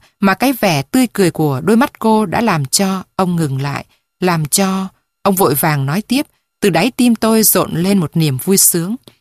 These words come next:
Người ta thường nói đến những cảm tính tự nhiên của con người. Tôi đã nghe đến những vị phúc thần, những câu chuyện truyền kỳ hoang đường nhất cũng có đôi chút sự thật. Hỡi vị ân nhân thân mến của tôi, xin chúc cô ngủ ngon."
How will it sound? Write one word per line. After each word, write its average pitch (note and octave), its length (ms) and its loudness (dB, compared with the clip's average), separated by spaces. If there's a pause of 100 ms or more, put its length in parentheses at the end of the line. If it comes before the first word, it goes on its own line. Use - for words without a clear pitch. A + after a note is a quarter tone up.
(140)
Người G3 160 2
ta B3+ 160 0
thường F#3 320 0
nói E3 140 -2
đến G#3 200 2
những B3+ 220 0
cảm D#3+ 220 -2
tính G#3+ 320 0
tự G3 120 2
nhiên A3 340 2
của D3+ 100 -2
con G#3+ 280 2
người. D3+ 280 -2 (500)
Tôi G3 100 2
đã A#3 120 2
nghe G#3+ 260 4
đến F3+ 260 0
những A#3+ 160 2
vị G3 180 2
phúc - 280 -4
thần, D3+ 300 -2 (240)
những A#3+ 120 2
câu C#4 140 4
chuyện G#3 400 0
truyền F3 300 2
kỳ D3+ 380 0
hoang A#3+ 300 2
đường D#3 240 2
nhất C4 180 2 (340)
cũng B3 280 0
có A#3+ 120 0
đôi G#3 200 4
chút C#4+ 240 0
sự - 320 0
thật. D3 220 -6 (520)
Hỡi F#3+ 120 4
vị A#3+ 120 2
ân G#3 240 2
nhân G3+ 200 2
thân F#3 260 -2
mến F3+ 220 -2
của E3+ 180 -4
tôi, F3 360 -6 (280)
xin F#3 420 2
chúc - 180 0
cô G#3 140 2
ngủ E3+ 180 0
ngon." F3+ 340 -4